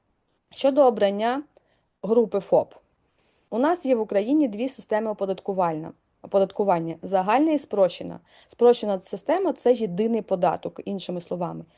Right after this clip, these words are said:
Перша, друга, третя група фоп. Загальна система — це переважно її користуються тов,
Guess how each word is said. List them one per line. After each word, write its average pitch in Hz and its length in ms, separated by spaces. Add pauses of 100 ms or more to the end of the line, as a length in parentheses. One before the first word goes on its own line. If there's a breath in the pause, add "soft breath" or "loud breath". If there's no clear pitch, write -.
(140 soft breath)
Перша, 269 320
друга, 202 300
третя 208 340
група 180 300
фоп. - 320 (540 loud breath)
Загальна 202 560
система — 370 560
це 294 220
переважно 220 840
її 196 300
користуються 175 640
тов, 330 420